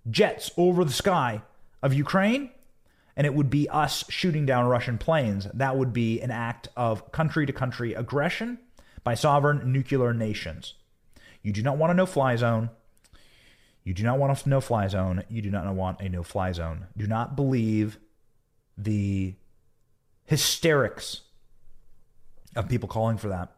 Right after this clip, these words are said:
However, our own stupid elite continue to prod and foment this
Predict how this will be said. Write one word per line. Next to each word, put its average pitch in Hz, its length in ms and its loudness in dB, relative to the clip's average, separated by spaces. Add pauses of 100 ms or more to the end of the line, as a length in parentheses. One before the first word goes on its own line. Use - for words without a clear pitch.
(2000)
However, 269 640 8 (220)
our 180 240 8
own 180 360 6
stupid - 920 4 (380)
elite 151 560 2 (440)
continue 226 520 4
to 131 460 2 (220)
prod 196 500 6
and 139 140 2
foment 196 640 4 (160)
this 123 520 -2